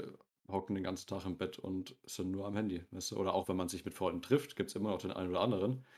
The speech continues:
der dann mal das Handy rausholt und einfach mal ein bisschen auf TikTok rumscrollt, ne? Was ich eigentlich ziemlich bedenklich finde mal, ne?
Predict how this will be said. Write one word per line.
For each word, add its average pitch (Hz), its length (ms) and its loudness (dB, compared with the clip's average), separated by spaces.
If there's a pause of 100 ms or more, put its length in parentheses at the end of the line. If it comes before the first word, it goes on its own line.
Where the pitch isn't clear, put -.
(340)
der 92 120 6
dann 95 180 6
mal 92 140 6
das 98 180 2
Handy 101 180 6
rausholt 95 440 2
und 104 60 -2
einfach 98 140 2
mal 95 120 2
ein 92 60 0
bisschen 98 200 -2
auf 98 120 -4
TikTok 95 340 -4
rumscrollt, 87 760 -2
ne? 92 160 0
Was 87 140 -2
ich - 120 -8
eigentlich 90 300 0
ziemlich 90 360 -2
bedenklich 110 480 4
finde 90 240 0
mal, 82 180 -4
ne? 98 200 -4